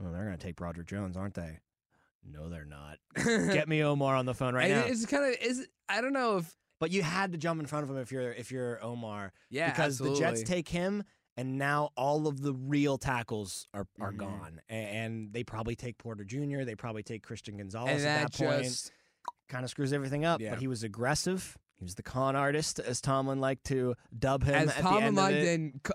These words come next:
Speaker 2: and Omar Khan himself wasn't a big fan of.
Speaker 1: It, it's gonna grow on him,
Speaker 2: Okay.
Speaker 1: though, I'm sure. But he saw that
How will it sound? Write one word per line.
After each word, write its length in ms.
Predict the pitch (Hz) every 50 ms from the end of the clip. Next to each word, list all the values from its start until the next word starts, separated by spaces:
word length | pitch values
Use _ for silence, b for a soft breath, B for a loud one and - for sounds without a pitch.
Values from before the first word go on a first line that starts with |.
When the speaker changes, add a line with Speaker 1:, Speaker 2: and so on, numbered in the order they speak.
| - -
Speaker 2:
and 120 | 156 147
Omar 240 | 156 165 175 180 165
Khan 180 | - 180 175 160
himself 420 | 151 143 143 - 165 156 147 135 127
wasn't 380 | 135 135 139 135 135 135 127 123
a 40 |
big 220 | 120 110 127 120 113
fan 260 | - 123 110 101 92
of. 120 | 92 95 107
Speaker 1:
It, 40 | 135 -
it's 800 | 170 190 208 247 269 285 285 277 277 269 262 269 277 277 269 -
gonna 200 | - 254 220 180
grow 200 | 139 135 117 110
on 140 | 107 101 92
him, 60 | - -
Speaker 2:
Okay. 140 | 98 104
Speaker 1:
though, 80 | 104 101
I'm 140 | 101 101 104
sure. 320 | - - 117 107 98 95 104 -
But 300 | 135 135 135 127 120 110 _ _ _ _ _ _ _ _ _ _ _
he 300 | _ - - - 151 151
saw 460 | 143 - - - 156 143 147 147 147 143
that 220 | 139 135 123 -